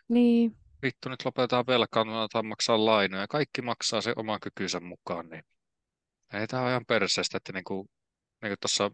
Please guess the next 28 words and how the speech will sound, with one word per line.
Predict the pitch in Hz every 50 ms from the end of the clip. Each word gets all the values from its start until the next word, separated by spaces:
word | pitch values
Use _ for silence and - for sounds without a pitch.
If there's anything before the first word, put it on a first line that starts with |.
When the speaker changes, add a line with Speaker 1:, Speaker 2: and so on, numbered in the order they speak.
| - -
Speaker 2:
Mano | 104 101 95 95 90 87
sanoi | - 92 90 87 87 90
just | 85 - - _ _ _ _ _ _ -
reeneissä, | 113 101 95 92 85 82 85 87 82 - - 90
että | - - - 92 - - - - - - - _ _ _ _ _ _ _ _ _ _ _ -
ei, | 127 127 123 117 - _ _ _ _ _ _ _ _ _ _ _ _ _ -
ei | 135 135 127
häntä | 127 143 147 131 123 - 101
harmita | 101 101 98 98 90 90 - 90
se, | - - - 101
että | 87 - - -
esimerkiksi | - - 95 95 92 92 95 - - 101
nyt | 95 _ - - 95 90 - - _ _ _ _ _ _ _ _ _ _ _ _ _ _ _ _ _ -
nousee | 101 101 92 87 - 92 87
se | - 92 87 87 - _ _ _ _ _ _ _ _ _ _ _ _ _ _ _ _ _ _ _ _ _ _ _ _ _ _ _ _ _ _ 156 170 160 - 69 - _ _ _ _ _ _ _ _ _ -
oma | 113 107 101 95 90 87
vastuu | 90 85 - - _ - 92 87
niinku | 85 87 87 -
siinä, | - - - 87 87
kun | 85
se | - - 98 92
a-, | 92 92 95 98 98 - - - - - _ _
ajaa | - 101 98 95 90 92
tonne | - 92 90 90
jonnekin | 87 92 92 - - 92 87
hevo-, | 95 90 90 85 85 90 - - -
helvettiin | 92 90 85 82 - - - 92 90
opettajahommaa, | 90 - - 90 - _ - 92 85 80 - 87 85 82 85 85 82